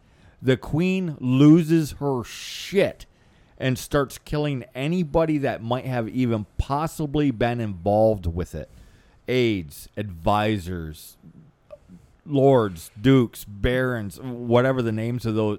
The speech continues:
those nobles were in Spain, even went to war over it because she thought another nation was behind assassinating her husband.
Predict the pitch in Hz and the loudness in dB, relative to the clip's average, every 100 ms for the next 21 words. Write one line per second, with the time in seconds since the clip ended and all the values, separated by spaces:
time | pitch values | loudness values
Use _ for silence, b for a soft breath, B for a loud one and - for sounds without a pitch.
0 | 107 104 98 90 - - 117 110 101 113 | -4 -4 -4 -6 -14 -4 4 6 6 4
1 | 113 107 113 107 92 - - 98 104 123 | 0 0 0 0 -6 -4 -4 -2 -6 -8
2 | b b b b b b 139 151 170 170 | b b b b b b 6 8 8 4
3 | 156 131 147 - 139 117 98 110 135 135 | 0 -2 -2 0 2 2 4 6 8 8
4 | 113 107 95 107 - 117 113 - 120 - | 6 4 2 -2 -2 -4 -4 -4 -6 -2
5 | 131 120 - - - 120 123 123 123 113 | 0 0 -4 -14 -2 0 4 4 4 2
6 | 110 120 - 107 104 - 107 101 117 101 | 0 -2 -2 0 0 0 -2 -2 -2 -4
7 | - 107 98 104 98 95 95 90 95 110 | -2 -2 -2 -4 -4 -4 -4 -2 0 -2
8 | 82 71 | -4 -10